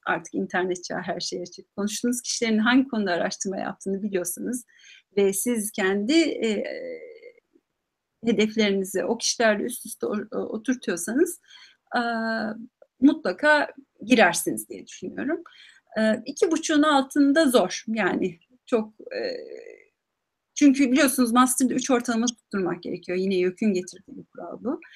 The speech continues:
Dolayısıyla hani lisansta iki buçuğun altında olan bir insanın üç ortalama getirmesi de zor. Sırf not olarak bile baksam. E, dolayısıyla çok zorlayıcı olabiliyor. Herkes için zaman kaybı oluyor. E, onun için, e,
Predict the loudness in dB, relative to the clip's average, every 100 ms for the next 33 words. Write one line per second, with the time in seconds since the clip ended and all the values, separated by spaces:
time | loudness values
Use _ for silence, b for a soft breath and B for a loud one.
0 | B B _ 0 2 0 -2 -2 0 -2
1 | 0 2 2 2 0 0 -2 -6 -4 -8
2 | -10 -6 -4 -2 0 -2 2 2 4 2
3 | 0 0 -2 -2 -2 -2 0 0 0 -2
4 | 0 2 0 -2 -4 -6 -4 -2 -2 -2
5 | 0 -2 0 -2 -2 -2 -4 2 2 2
6 | 0 2 0 -2 -10 -8 -10 -10 -2 -2
7 | -2 B B B B -4 -2 0 0 -2
8 | -2 -8 -2 0 4 2 2 -2 0 0
9 | 4 4 6 4 4 2 0 -2 -6 -6
10 | -2 0 -2 -8 -2 0 0 -4 -6 -4
11 | -4 -4 -4 -4 -6 -8 -8 -10 -12 -10
12 | -10 -10 b b b b _ -4 -2 4
13 | 4 4 0 0